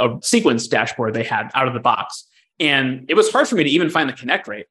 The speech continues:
And even from there, like, how do I increase it? And also, like, the numbers I see here, are they good? You know, are they bad? I don't know that, right? All that tool is telling me is, "This is how many calls you made. This is your connect rate. You do the rest." But a sales leader doesn't need that. It's very easy to add these functionalities of, like, "Hey, like, is this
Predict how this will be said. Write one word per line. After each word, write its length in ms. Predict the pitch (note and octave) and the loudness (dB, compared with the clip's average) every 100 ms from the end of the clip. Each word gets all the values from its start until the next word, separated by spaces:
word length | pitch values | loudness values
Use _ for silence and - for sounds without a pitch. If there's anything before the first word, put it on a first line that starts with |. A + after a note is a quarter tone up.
| - | -4
And 160 | D#3 | 2
even 280 | G#3 G3 D#3 | 4 4 0
from 260 | - D3 B2+ | -2 -2 2
there, 200 | F#3 E3+ | 2 4
like, 260 | B2 A#2+ | 2 0
how 120 | D#3 D#3 | 0 2
do 180 | D3 | 2
I 140 | C3+ B2+ | 4 2
increase 580 | B2 C3 C3 G#3+ A3 D3+ | 0 -4 -4 -2 0 2
it? 120 | B2 | 2
And 80 | D3 | 2
also, 220 | F3 D#3+ | 2 2
like, 240 | C3 B2+ | 2 -2
the 100 | C#3 | -2
numbers 380 | D#3+ G#3 E3+ - | 2 4 4 2
I 160 | B2+ C#3 | -2 -2
see 260 | - A3+ | -2 0
here, 200 | G#3 D3 A2 | 4 2 2
are 120 | C#3 | 0
they 140 | B2+ | 0
good? 480 | A#2 - G#2 F#3 C#4 - _ _ | -2 -4 0 0 0 -6 _ _
You 100 | D3+ | 0
know, 80 | C#3 | 4
are 180 | B2+ | 4
they 220 | B2 A2 A2 | 4 2 0
bad? 500 | G#2 G2+ F3 B3 A3+ _ _ | -4 0 2 0 -2 _ _
I 60 | D3+ | 0
don't 160 | D3+ C3+ | 2 2
know 160 | C3+ | 2
that, 200 | D3 D#3 | 2 0
right? 160 | C3+ B2 | 0 0
All 120 | D3 F#3 | 2 2
that 140 | E3 | 2
tool 200 | - E3 | 2 2
is 100 | C#3 | 2
telling 220 | D3+ D3 | -2 -2
me 80 | C3 | -2
is, 140 | A#2+ | -4
"This 100 | D3+ | -6
is 80 | D3+ | -2
how 80 | C#3+ | 0
many 140 | B2+ | 0
calls 220 | A#2 G3 F#3+ | 2 2 2
you 60 | |
made. 220 | F#3+ F3+ | 2 0
This 140 | D#3 D3 | -2 -4
is 80 | C#3 | -4
your 80 | |
connect 240 | B2+ B2 B2 | 0 0 0
rate. 220 | G#2+ - - _ | -4 -6 -14 _
You 160 | C#3+ D#3+ | -2 2
do 120 | D3 | 4
the 120 | C3+ | 4
rest." 320 | B2 A2 - _ | 2 -2 -8 _
But 80 | D#3+ | -4
a 40 | D#3 | 4
sales 220 | B3+ G3+ | 6 6
leader 160 | F3+ | 6
doesn't 200 | D3+ C3+ | 4 2
need 180 | D3 F3+ | 0 0
that. 180 | B2+ A2+ | 0 -4
It's 140 | - E3+ | -8 0
very 220 | G#3 E3+ | 4 4
easy 260 | F3+ F3+ D3 | 4 2 2
to 100 | B2+ | 2
add 220 | B2+ C3 | 0 0
these 160 | A#2+ | -2
functionalities 640 | B2+ A#2+ B2+ B2+ A#2+ A2 A#2 | -4 -8 -2 0 0 -2 -4
of, 60 | |
like, 160 | A2 A2 | -8 -4
"Hey, 140 | D#3+ | -2
like, 200 | B2 A2 | 0 0
is 100 | A#2+ | -2
this 200 | A#2+ A#2 | -4 -8